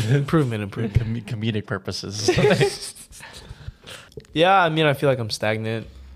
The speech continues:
Speaker 1: but I feel like I've been stagnant for, I don't know, I guess since I started working, so, like, three years ago.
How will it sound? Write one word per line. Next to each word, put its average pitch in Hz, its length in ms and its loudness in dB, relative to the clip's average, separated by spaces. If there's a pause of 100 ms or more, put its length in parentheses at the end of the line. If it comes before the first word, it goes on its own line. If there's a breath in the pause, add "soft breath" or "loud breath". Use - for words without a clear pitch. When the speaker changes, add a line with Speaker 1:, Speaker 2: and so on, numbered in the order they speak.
Speaker 1:
but 107 320 0 (120)
I 120 120 2
feel 165 160 2
like 139 100 0
I've 117 220 0
been 131 180 2
stagnant 107 580 -4 (880)
for, - 400 -12
I 113 100 -4
don't 123 100 -4
know, - 1000 -14
I 123 100 -10
guess 123 140 -4
since 123 200 -4
I 120 40 -2
started 104 280 -4
working, - 440 -12
so, 117 100 -10
like, - 160 -16
three 113 120 -4
years 113 180 -2
ago. 120 260 -4